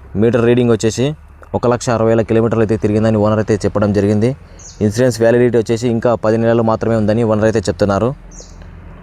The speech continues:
<clears throat> వెహికల్ యొక్క ప్రైస్ చూసుకున్నట్లయితే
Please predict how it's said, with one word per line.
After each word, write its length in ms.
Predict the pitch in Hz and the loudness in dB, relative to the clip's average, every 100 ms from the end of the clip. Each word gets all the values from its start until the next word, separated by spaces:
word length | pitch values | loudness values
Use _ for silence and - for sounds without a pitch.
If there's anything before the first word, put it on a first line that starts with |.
| - - - - - - | -20 -20 -20 -20 -20 -4
<clears throat> 380 | - 147 110 95 | 0 0 0 0
వెహికల్ 280 | 110 127 131 | 0 2 2
యొక్క 160 | 127 123 | 2 0
ప్రైస్ 180 | 117 120 | 0 0
చూసుకున్నట్లయితే 580 | 113 113 127 117 113 123 | -2 -2 0 2 2 0